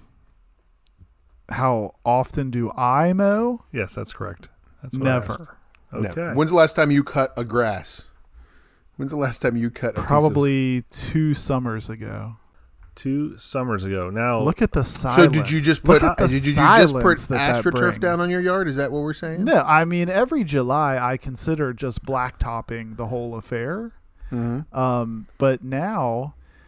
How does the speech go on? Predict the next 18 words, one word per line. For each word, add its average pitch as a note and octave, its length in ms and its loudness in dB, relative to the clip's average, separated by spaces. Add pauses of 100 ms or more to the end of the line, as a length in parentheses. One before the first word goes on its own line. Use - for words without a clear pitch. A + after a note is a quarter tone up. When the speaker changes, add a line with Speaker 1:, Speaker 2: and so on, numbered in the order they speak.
(400)
Speaker 1:
my B2 220 -6
boy C3 320 -2
Josh B2+ 840 -6 (100)
that A#2+ 180 -8
comes B2 720 -8
every B2+ 400 -4
two C3+ 260 -6
Wednesdays A#2+ 760 -8
and A2+ 140 -8
knocks A#2+ 340 -8
it A2+ 100 -8
out, C3 460 -6
like, B2 320 -6 (280)
Speaker 2:
Every D#3+ 260 2
two D3+ 160 -2
Speaker 1:
I - 80 0
just, - 220 0
Speaker 2:
weeks. - 240 -12